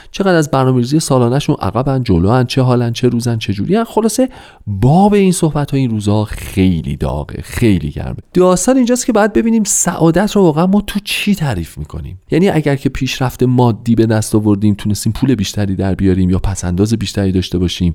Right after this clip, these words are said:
یا یه حرکتی زدیم که سرمایه‌مون رو تونستیم یه ذره افزایشش بدیم، ما آدم سعادتمندی هستیم؟ اگر تونستیم کمک بکنیم به یکی از مناطق سیل زدهٔ کشورمون در حد و اندازهٔ هر کدوم از خود ماها،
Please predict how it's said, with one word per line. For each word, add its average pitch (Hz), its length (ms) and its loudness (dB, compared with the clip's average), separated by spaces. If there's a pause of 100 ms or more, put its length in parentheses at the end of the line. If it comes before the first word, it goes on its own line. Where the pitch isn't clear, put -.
(360)
یا 202 80 4
یه 208 80 2
حرکتی 151 500 0
زدیم 139 260 2
که 131 120 -4
سرمایه‌مون 110 560 0
رو 101 80 0
تونستیم 107 440 -2
یه 104 120 4
ذره 101 300 2 (360)
افزایشش - 480 -2
بدیم، 107 460 2 (320)
ما 98 60 2
آدم 92 240 2
سعادتمندی 82 640 -4
هستیم؟ 87 640 -6 (300)
اگر 208 200 0
تونستیم 151 560 0
کمک 135 520 -2
بکنیم 117 480 -2
به 107 80 0
یکی 110 280 -2
از 110 160 -2
مناطق 101 480 0
سیل 98 340 0
زدهٔ 95 420 0
کشورمون 90 840 0 (300)
در 214 180 2
حد 180 260 2
و 170 100 0
اندازهٔ 117 480 2
هر 110 260 -2
کدوم 107 220 0
از 90 140 0
خود 85 220 0
ماها، 78 440 -4